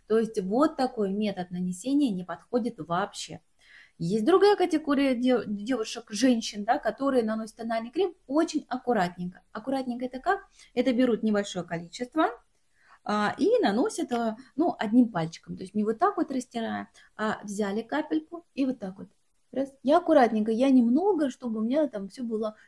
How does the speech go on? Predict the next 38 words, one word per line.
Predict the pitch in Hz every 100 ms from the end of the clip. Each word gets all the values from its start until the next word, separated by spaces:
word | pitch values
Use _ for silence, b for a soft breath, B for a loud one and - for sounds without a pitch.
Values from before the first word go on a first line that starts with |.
| -
естественно. | 208 226 - 180 180 - - b b -
И | 233
получается, | 269 262 - 202 196 220
тут | 349 359 -
пятнышко, | 320 302 294 - 277 -
э, | 233 247 247
тона | 269 262 240
поставили, | 240 240 226 233 220 220 214 B B
вот | 185 190
здесь | 233 381 359
вот | 330
немножечко, | 269 277 269 262 247 247 - 226 226 _ _ -
вот | 202 196
здесь | 208 269 370 381
вот | 311 -
чуть-чуть. | 269 254 254 247 b b
И | 240 254
в | 262
итоге | - 320 370 285 208 -
у | 233
вас | 240 233 233
тональное | 233 226 220 214 214
средство | 226 269 359 - 190
будет | 180 254 247 -
пятнами, | - 220 208 185 170 B B -
потому | 208 233 226
что | 208 202
вы | 208
вот | 208 -
сюда | 214 262
нанесли, | 240 190 - 202
потом | - - 196
сюда, | 202 226 254
потом | 196 180 180
сюда, | 202 226
какой-то | 233 220 247 233 190
участок | - 214 214 220 - 160 -
пропустили. | 247 247 247 240 - 269 294 320 240 180